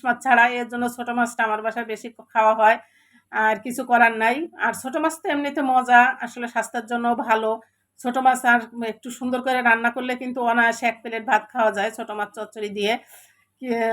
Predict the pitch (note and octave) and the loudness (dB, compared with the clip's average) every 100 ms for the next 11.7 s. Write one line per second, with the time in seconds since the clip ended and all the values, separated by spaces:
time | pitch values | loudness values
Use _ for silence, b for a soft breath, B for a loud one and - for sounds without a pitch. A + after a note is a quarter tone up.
0 | A3 A3 G#3+ B3 B3+ B3 B3 B3 B3+ A#3+ | -2 -2 0 0 2 2 0 -4 -6 -8
1 | B3 G3 A3+ A3+ A3+ A3+ A3+ G#3 A3+ - | -16 -8 -6 2 2 2 4 4 4 -2
2 | B3+ B3 B3+ B3+ B3+ C4 B3 A#3+ A#3 A3 | -2 -2 -4 -6 -8 -6 0 2 2 -2
3 | A3 E4+ A#3 A3+ A3+ A3+ A3+ A3+ G#3+ G#3+ | -10 -10 -6 -6 -6 -8 -8 -8 -10 -10
4 | A#3+ A3 G#3+ A3 - G#3 G#3+ G#3 A3 G#3+ | -4 -4 -2 -12 -10 -10 -10 -6 -8 -8
5 | G#3+ - - A3 A3 G#3+ G#3 _ _ _ | -12 -14 -4 -2 0 -2 -4 _ _ _
6 | _ A#3+ A#3+ B3+ B3 B3 B3 A3 A#3 B3 | _ 0 0 0 0 2 0 0 0 2
7 | A#3+ A#3+ A3 G#3+ A3 A#3+ B3 B3+ C#4 D4 | 2 0 -2 0 2 2 0 -2 4 8
8 | C4+ C4+ B3 C4 C4 C4 C4 C4 B3+ B3+ | 8 6 -2 -4 -2 -2 -4 -6 -6 -6
9 | B3+ B3 B3 B3+ A#3+ A#3+ B3 B3 B3 A#3+ | -4 -4 -2 0 0 0 -2 -4 -4 -8
10 | - C#4+ D4 D4 D4+ D4 - D4 C#4+ - | -4 -2 0 0 0 -4 0 2 2 0
11 | D4 C#4 B3+ B3 B3 B3 B3+ | -10 -4 -4 -4 0 4 4